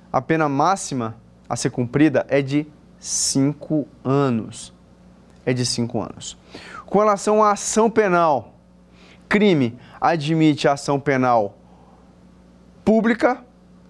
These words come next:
incondicionada e condicionada à representação, e ação penal privada. Já a contravenção penal só admite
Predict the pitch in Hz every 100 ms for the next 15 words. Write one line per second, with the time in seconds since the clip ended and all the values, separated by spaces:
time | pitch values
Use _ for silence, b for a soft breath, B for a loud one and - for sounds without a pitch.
0 | - 208 - 180 156 - 147 135 139 131
1 | 123 - 143 - 147 135 127 131 120 120
2 | 123 113 120 127 123 135 - 131 170 -
3 | - - b b - 156 151 147 143 135
4 | 127 139 156 - - - - 143 113 107
5 | 90 87 - B B B B - 156 240
6 | 240 226 - 269 233 240 202 180 202 190
7 | 160 156 185 151 - B B B - 214
8 | 233 190 175 160 170 170 - 196